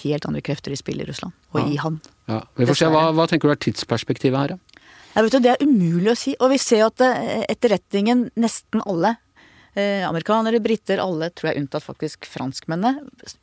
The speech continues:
Speaker 1: forutså invasjonen, kunne forutsi nesten på timen hva som kom til å skje, og det skjedde. Men nå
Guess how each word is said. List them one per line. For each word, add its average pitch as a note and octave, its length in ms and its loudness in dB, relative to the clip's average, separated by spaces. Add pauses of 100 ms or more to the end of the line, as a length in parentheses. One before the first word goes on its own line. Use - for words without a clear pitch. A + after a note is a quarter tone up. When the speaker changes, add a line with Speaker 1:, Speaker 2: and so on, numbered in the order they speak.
Speaker 1:
forutså F3 640 0
invasjonen, F#3+ 540 0 (260)
kunne F#3+ 180 0
forutsi E3 400 0
nesten E3 300 -2
på - 160 -8
timen D#3+ 320 -2
hva C3+ 180 -2
som E3 140 -6
kom E3 160 -2
til D#3 160 -6
å D#3+ 80 -4
skje, A#3+ 140 4 (180)
og D#3+ 140 -2
det D3+ 100 0
skjedde. C3+ 300 -4 (400)
Men G#3 180 4
nå A#3+ 140 6